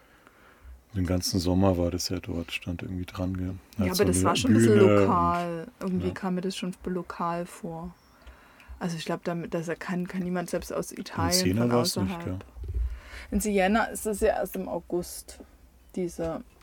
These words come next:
Speaker 2: dieses Pferderennen da. Aber dieses Montepulciano, das war schon auch echt nett, muss ich sagen. Das hat
Speaker 1: Mhm.
Speaker 2: mir ganz gut gefallen.
Speaker 1: Ja.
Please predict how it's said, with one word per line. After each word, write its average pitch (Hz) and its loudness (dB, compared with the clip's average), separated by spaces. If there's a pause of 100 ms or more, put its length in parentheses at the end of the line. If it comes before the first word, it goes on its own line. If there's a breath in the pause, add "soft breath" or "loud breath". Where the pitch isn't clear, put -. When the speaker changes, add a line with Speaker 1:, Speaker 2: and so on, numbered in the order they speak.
(720)
Speaker 2:
dieses 185 -8
Pferderennen 180 -8
da. 175 -8 (3000 loud breath)
Aber 190 2
dieses 190 0
Montepulciano, 196 -2
das 262 -6
war 180 -6
schon 233 -6
auch 185 -12
echt - -12
nett, 277 -4
muss 185 -4
ich 185 -12
sagen. 185 -4
Das - 0
hat 202 0
Speaker 1:
Mhm. 226 -2
Speaker 2:
mir 247 4
ganz 254 -4
gut 240 -4
gefallen. 185 -4
Speaker 1:
Ja. 120 -2